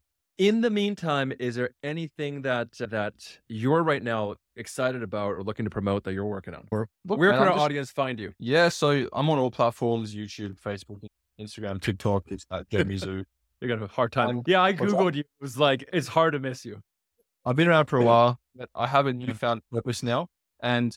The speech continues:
Speaker 2: while I am scaling my currently existing content, which is the family
Speaker 1: Mm.
Speaker 2: content, the comedy and stuff, getting more people involved, building more of a community around that. So obviously with a good message.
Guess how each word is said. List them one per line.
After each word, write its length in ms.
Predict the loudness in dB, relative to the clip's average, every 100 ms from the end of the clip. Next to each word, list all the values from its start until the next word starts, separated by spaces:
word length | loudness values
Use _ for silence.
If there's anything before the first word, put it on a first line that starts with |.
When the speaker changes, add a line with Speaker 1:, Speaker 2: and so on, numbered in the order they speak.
| _ -2
Speaker 2:
while 280 | 4 6
I 140 | 6 4
am 400 | 2 0 -2 -10 _
scaling 580 | -12 -4 0 2 2 -2
my 160 | -4 -6
currently 460 | -4 -4 -4 -6
existing 400 | -12 -12 -12 -14
content, 460 | -8 -6 -4 -4 -6 -8
which 200 | -10 -8
is 80 | -10
the 100 | -6
family 360 | -4 -4 -4
Speaker 1:
Mm. 80 | -6
Speaker 2:
content, 400 | -8 -6 -8 -8
the 60 | -8
comedy 340 | -4 -4 -6
and 100 | -8
stuff, 220 | -8 -8 -8 _ _ _ _ _ _ -2
getting 200 | 2 2
more 120 | 2
people 280 | 0 -4 -4
involved, 480 | -10 -8 -8 -10 -10
building 200 | -10 -10
more 120 | -12
of 60 | -12
a 60 |
community 300 | -16 -16 -14 -14
around 120 | -14
that. 100 | -18 _ _ _ _ _ _
So 180 | 2 4
obviously 360 | 4 0 -6 -10 _ _ -10
with 160 | -8
a 40 | -6
good 160 | -8
message. 460 | -8 -14 -16 -18